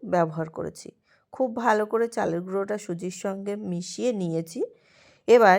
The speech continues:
এটাকে আমি একটা পাত্রে নামিয়ে নেব। একটা পাত্রে আমি নামিয়ে নিয়েছি। এবার এই সুজির ডোটাকে আমি একটু গরম অবস্থায় থাকতে থাকতেই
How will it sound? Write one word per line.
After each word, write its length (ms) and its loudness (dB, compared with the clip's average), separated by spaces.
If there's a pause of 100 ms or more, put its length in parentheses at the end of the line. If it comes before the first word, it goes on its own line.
(140)
এটাকে 380 -4 (160)
আমি 240 0
একটা 300 -4
পাত্রে 420 -4 (260)
নামিয়ে 420 -4
নেব। 200 -14 (1120)
একটা 280 -2
পাত্রে 420 2
আমি 180 0
নামিয়ে 380 0
নিয়েছি। 480 -2
এবার 300 2 (120)
এই 200 2 (640)
সুজির 460 -6
ডোটাকে 540 0 (120)
আমি 280 -2 (340)
একটু 300 -4
গরম 420 4
অবস্থায় 440 -4
থাকতে 380 -4
থাকতেই 440 -2